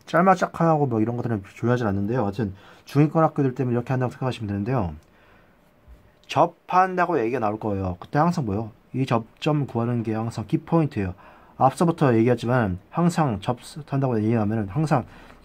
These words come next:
이 점을 구하는 게 키포인트예요. 이 점을 지금 뭐로 하냐? 모르니까, 모르죠. 모르니까 A라고 둡시다. A라고 합시다.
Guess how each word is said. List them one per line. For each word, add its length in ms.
이 100
점을 240
구하는 280
게 100
키포인트예요. 1000
이 60
점을 400
지금 360
뭐로 220
하냐? 380
모르니까, 320
모르죠. 420
모르니까 500
A라고 400
둡시다. 380
A라고 300
합시다. 380